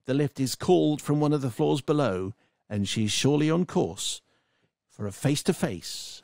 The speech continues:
with the killer. Anyway, does this scene ring any bells? I think if I can watch what was surely a terrible movie again, I can rid myself of this completely illogical feeling of dread that I have when I'm somewhere late at night. There's usually bustling with noise and people,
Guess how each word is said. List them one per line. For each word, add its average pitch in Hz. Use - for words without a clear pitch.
with 95
the 85
killer. -
Anyway, 127
does 190
this 254
scene 156
ring 127
any 104
bells? 104
I 131
think 233
if 151
I 214
can 214
watch 175
what -
was 123
surely 165
a 135
terrible 131
movie 117
again, 107
I 113
can 123
rid 202
myself 143
of 131
this 131
completely 156
illogical 147
feeling 131
of 101
dread 113
that 117
I 113
have 101
when 143
I'm 131
somewhere 180
late 175
at 185
night. 110
There's 113
usually 151
bustling 180
with 165
noise 143
and 131
people, 120